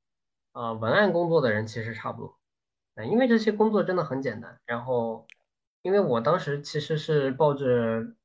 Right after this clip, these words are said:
一个 <laughs> 比较远大的目标进去的，然后当时工作也很努力。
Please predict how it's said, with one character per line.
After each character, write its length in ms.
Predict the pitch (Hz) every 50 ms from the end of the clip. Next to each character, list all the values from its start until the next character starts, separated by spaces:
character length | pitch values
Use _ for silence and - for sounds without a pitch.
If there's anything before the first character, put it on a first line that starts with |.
| _ _ _ _ _ -
一 120 | 151 143
个 300 | 131 - 143 135 127 117
<laughs> 920 | 110 - - 139 127 - - - - - - _ _ _ _ _ _ _ _
比 120 | - 139 135
较 300 | 147 151 139 131 131 127
远 180 | 131 120 120
大 160 | 123 147 156
的 80 | 160 151
目 200 | 147 165 170 156
标 240 | 143 151 156 156 156
进 200 | 151 151 143 127
去 160 | 123 - -
的， 40 | - - - _ - 104
然 80 | 107 113
后 160 | - 127 120
当 180 | 120 131 139 139
时 140 | - - 135
工 160 | 143 147 151
作 140 | 151 147 131
也 80 | 117
很 140 | 107 - 143
努 160 | 147 139 113
力。 200 | 123 143 - _